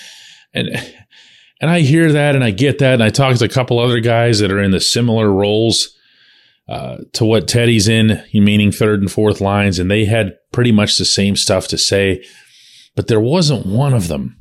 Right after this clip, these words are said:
who said something or even thought, in all likelihood, something along the lines of, "Man, why is Jason Zucker the one that always needs to get us going?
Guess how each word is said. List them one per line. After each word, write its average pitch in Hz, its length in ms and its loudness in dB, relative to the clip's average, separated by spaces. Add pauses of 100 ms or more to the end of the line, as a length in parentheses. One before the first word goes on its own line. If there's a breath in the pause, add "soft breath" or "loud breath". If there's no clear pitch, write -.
(240)
who 104 120 -2
said 113 320 -2
something 117 540 0
or 92 140 -2
even 123 260 0
thought, - 640 -4
in 80 100 -4
all 80 180 0
likelihood, 87 540 -2
something 113 480 0
along 98 360 0
the 92 100 0
lines 92 360 0
of, 87 160 -4
"Man, 156 400 0 (300 loud breath)
why 196 280 2
is 220 200 4
Jason 180 480 2
Zucker 139 460 2
the 107 100 2
one 95 200 0
that 101 100 2
always 110 340 0
needs 117 220 0
to 117 80 -2
get 90 240 0
us 107 160 0
going? 151 500 0